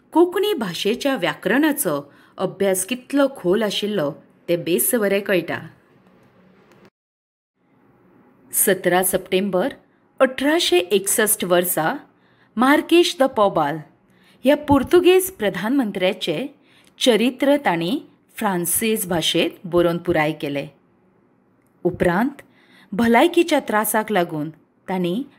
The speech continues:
आपल्या गांवघरा येवपाचें थारायलें. सप्टेंबराची तीस तारीख आशिल्ली. बोट भूमध्य सागरांत पाविल्ली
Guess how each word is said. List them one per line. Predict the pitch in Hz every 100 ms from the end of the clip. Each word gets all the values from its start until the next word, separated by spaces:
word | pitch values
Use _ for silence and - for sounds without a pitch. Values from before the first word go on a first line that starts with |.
| -
आपल्या | 175 - 175 170
गांवघरा | 165 170 185 220 208 214
येवपाचें | - 170 151 151 151 160 160
थारायलें. | 165 147 147 160 156 - _ _ _ _ _ _ _ _ _ _ _ _ _ -
सप्टेंबराची | - 185 175 - 180 180 170 170 180 175 202
तीस | 202 -
तारीख | 180 160 160
आशिल्ली. | 156 165 151 147 151 _ _ _ _ _ _ _ _ _ -
बोट | 160 170 269 - _ _ _ _ _ -
भूमध्य | 190 196 202 180 214 220
सागरांत | 196 175 170 185
पाविल्ली | 185 170 156 170 165